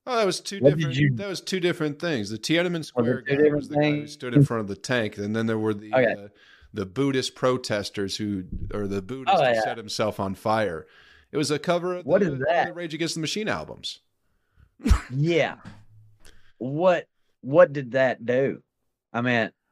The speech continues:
Speaker 1: Made for a
Speaker 2: it's the
Speaker 1: pretty cool
Speaker 2: same
Speaker 1: album
Speaker 2: thing.
Speaker 1: cover.
Speaker 2: It's the same thing, though. Woman not shaving her pussy is the same as a Buddhist monk setting himself on fire.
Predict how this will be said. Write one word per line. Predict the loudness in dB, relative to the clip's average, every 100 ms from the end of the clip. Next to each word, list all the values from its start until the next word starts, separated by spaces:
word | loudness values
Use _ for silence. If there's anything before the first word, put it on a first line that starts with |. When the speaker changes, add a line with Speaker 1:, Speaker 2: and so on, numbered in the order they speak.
| -18 -6
Speaker 1:
Made | -4 -2
for | -2
a | -2
Speaker 2:
it's | 0
the |
Speaker 1:
pretty | -2
cool | 0
Speaker 2:
same | 0 2
Speaker 1:
album | 2 2
Speaker 2:
thing. | 0
Speaker 1:
cover. | -6 -6 -6 -6 -8 -14 -14 -18 -20 -20 _ _ _ _ _ _
Speaker 2:
It's | 4
the | 4
same | 4 -2 0 2 2 0
thing, | -4 0 2 2 -2 0
though. | 0 0 -4 _
Woman | -2 0 2
not | 0 0
shaving | 0 2 2 2
her | -2
pussy | 2 2 2 2 0
is | 0
the | -4
same | -2 0 2 2
as | 0
a | 0
Buddhist | -2 -2 0 2 0 0
monk | 0 0 0 -2
setting | 2 2 2
himself | -4 2 2 2
on | 0 -2
fire. | 0 0 2 -2